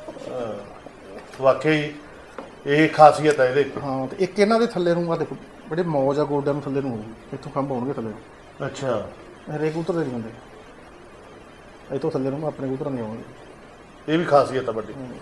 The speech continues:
Speaker 1: ਇਹ ਕਬੂਤਰ?
Speaker 2: ਇਹ ਵੀ ਇਸੇ ਬਲੱਡ ਲਾਈਨ ਦੇ ਜੀ।
Speaker 1: ਇਹਦਾ ਹੀ ਆ?
Speaker 2: ਹਾਂਜੀ।
Speaker 1: ਇਹ ਬੜਾ ਜਵਾਨ ਆ।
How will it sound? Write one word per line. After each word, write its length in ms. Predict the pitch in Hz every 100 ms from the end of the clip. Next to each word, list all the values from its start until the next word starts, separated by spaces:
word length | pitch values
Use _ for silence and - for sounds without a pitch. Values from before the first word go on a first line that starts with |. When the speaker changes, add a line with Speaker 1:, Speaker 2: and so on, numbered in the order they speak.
| - -
Speaker 1:
ਇਹ 160 | 175 190
ਕਬੂਤਰ? 400 | 180 185 175 151 - - - -
Speaker 2:
ਇਹ 120 | 175
ਵੀ 80 | 196
ਇਸੇ 120 | 175
ਬਲੱਡ 200 | 156 139
ਲਾਈਨ 200 | 131 123
ਦੇ 60 | 120
ਜੀ। 100 | 113 - -
Speaker 1:
ਇਹਦਾ 200 | 165 175
ਹੀ 100 | 190
ਆ? 80 | 170 - -
Speaker 2:
ਹਾਂਜੀ। 260 | 135 117 117
Speaker 1:
ਇਹ 60 | 220
ਬੜਾ 220 | 170 165
ਜਵਾਨ 360 | 156 151 143
ਆ। 100 | 143